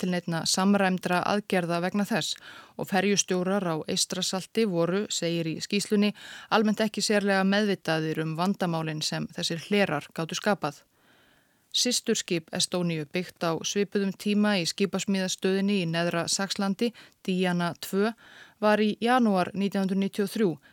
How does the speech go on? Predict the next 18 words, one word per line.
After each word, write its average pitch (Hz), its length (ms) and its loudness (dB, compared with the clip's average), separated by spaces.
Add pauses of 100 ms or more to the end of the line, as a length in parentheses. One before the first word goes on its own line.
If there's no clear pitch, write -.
(160)
einu 190 320 0
og 175 140 -2
hálfu 190 260 2
ári 202 380 2
fyrir 190 480 -2
Estóníuslysið, 196 880 -2
á - 480 -12
sinni 214 400 6
reglubundnu 208 720 2
siglingu 202 640 0
frá 170 240 -2
Rostock 185 580 -2
í 165 80 -4
Þýskalandi 180 720 -2
til 165 340 -6
Trelleborg 202 720 0
á 147 80 0
Skáni 196 600 2